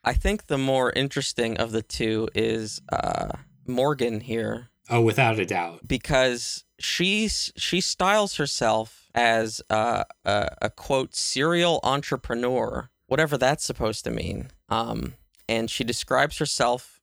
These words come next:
Speaker 1: as weird and eccentric and says that both she and her husband enjoy taxidermy and weird art. Um, and, of course, she's a rapper.
Speaker 2: Mm-hmm.
Speaker 1: And her stage name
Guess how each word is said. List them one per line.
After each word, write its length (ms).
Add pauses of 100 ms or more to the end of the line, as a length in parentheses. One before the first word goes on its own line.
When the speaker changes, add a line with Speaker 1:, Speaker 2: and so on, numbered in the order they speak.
Speaker 1:
as 200
weird 300
and 100
eccentric 680 (120)
and 160
says 220
that 140
both 280 (120)
she 360
and 220
her 160
husband 420
enjoy 500 (200)
taxidermy 760
and 240
weird 340
art. 500
Um, 460 (240)
and, 420 (380)
of 120
course, 720
she's 260
a 80
rapper. 560 (220)
Speaker 2:
Mm-hmm. 600
Speaker 1:
And 120
her 100
stage 460
name 420